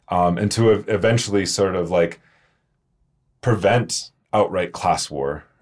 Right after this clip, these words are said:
um, amongst white settlers themselves, because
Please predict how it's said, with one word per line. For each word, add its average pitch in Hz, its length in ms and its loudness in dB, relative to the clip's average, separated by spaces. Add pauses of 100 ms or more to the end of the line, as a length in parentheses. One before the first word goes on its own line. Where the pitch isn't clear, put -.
(100)
um, 82 320 -2
amongst 95 720 -4 (120)
white 95 220 -2
settlers - 480 -6
themselves, 76 600 -6
because 87 560 -6